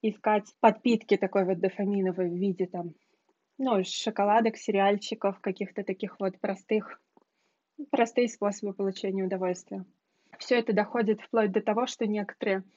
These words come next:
функции мозга, они, ну, атрофируются в каком-то случае, э, разрушаются, ну, там, определённые структуры, и считается, что каждый случай эмоционального выгорания,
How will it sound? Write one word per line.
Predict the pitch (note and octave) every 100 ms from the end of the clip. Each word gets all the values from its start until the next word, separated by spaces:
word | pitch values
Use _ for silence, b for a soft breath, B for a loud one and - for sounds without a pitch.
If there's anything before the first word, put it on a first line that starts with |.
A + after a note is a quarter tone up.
| b b -
функции | A3+ G3+ - -
мозга, | G#3 G#3+ C4 A3+ G#3
они, | G3 G#3 A3 G#3 G3 - _ _ _ _ _
ну, | C4+
атрофируются | A#3 - G3+ - C#4 E4+ - A3+
в |
каком-то | - G#3+ G3+ G3
случае, | - - G#3+ G#3 - G3 F#3
э, | - _ -
разрушаются, | G3 G3 G3+ G3+ G#3+ - A3+ G#3+ G#3 - G3 F#3 F#3 _ _
ну, | A#3
там, | A3+ G3
определённые | F#3+ G#3 G3 A3 G#3+ G3+
структуры, | F#3+ - G#3 C#4+ E4 C4 A3 B B B - -
и | C#4+ A3 A3+ A3+ G#3+ -
считается, | A3 - G#3+ A3+ B3 C#4 C#4 - G3+
что | - G3+
каждый | G3+ A3 G#3+ G3 G3
случай | - A3 G#3 -
эмоционального | G3 F#3 G#3+ G#3 G#3 G3+ F#3+ F#3+
выгорания, | F#3 F#3+ G3 A3+ D4+ C4+ A3+